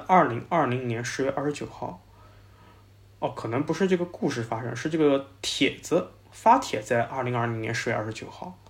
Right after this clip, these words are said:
啊，楼主这个纸壳壳子就在豆瓣呢发帖，讲述她男朋友遭遇红衣唱戏鬼的故事，向网友们求助。说故事发生前一天呢，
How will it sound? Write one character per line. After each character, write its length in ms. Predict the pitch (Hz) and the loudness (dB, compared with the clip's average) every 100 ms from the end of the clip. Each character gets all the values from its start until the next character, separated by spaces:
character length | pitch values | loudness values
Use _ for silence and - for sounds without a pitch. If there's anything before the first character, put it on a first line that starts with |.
| - - - | -20 -20 -20
啊， 180 | - - - - - - | -18 -18 -18 -20 -20 -2
楼 180 | 131 180 | 6 6
主 200 | 160 113 | 6 0
这 120 | 131 | 2
个 120 | 123 | 2
纸 180 | 120 123 | 0 -4
壳 180 | 120 127 | 0 0
壳 240 | - 120 | 0 -2
子 120 | 123 | 0
就 100 | 135 | 2
在 140 | 123 117 | 2 2
豆 260 | 139 143 | 2 2
瓣 220 | 117 127 117 | 4 2 0
呢 120 | 113 | -4
发 200 | - 131 | -4 -6
帖， 240 | - 123 - - - - | -6 -12 -14 -20 -20 -6
讲 300 | - 113 110 | -2 0 -2
述 240 | - 156 | -4 -4
她 220 | 131 131 | 0 -2
男 240 | 127 113 117 | 0 0 -2
朋 120 | 139 | -4
友 220 | 123 - - - - - - | -4 -6 -12 -20 -20 -20 0
遭 320 | - 143 151 | 6 8 6
遇 280 | 151 139 - - - - | 2 -4 -8 -14 -20 -18
红 440 | - - 117 139 | -8 -4 -2 0
衣 360 | 170 165 175 180 - - - | -2 -4 -8 -10 -14 -20 -12
唱 420 | - - 170 131 123 | -8 0 0 0 -4
戏 280 | - 156 | -2 0
鬼 240 | 139 - - | 0 -2 -6
的 80 | 123 | -10
故 200 | - 127 | -10 -10
事， 280 | 120 - - - - - - - | -8 -8 -10 -20 -20 -20 -20 -12
向 320 | - 131 117 | -4 0 2
网 160 | 113 135 | 2 2
友 120 | 113 | 0
们 160 | 117 123 | -6 -8
求 220 | - 127 | -6 -8
助。 260 | 123 165 - - - - - - - - - - - - | -8 -12 -14 -20 -20 -20 -20 -20 -20 -20 -20 -20 -20 -20
说 340 | - 156 151 - - | -6 -2 -2 -4 -18
故 180 | - 214 | -6 -4
事 140 | 180 - | -2 6
发 220 | 185 190 | 6 6
生 120 | 190 | 2
前 320 | 185 117 139 | 0 -2 0
一 100 | 175 | 0
天 300 | 143 131 127 | 0 -2 0
呢， 280 | 120 113 | 0 -2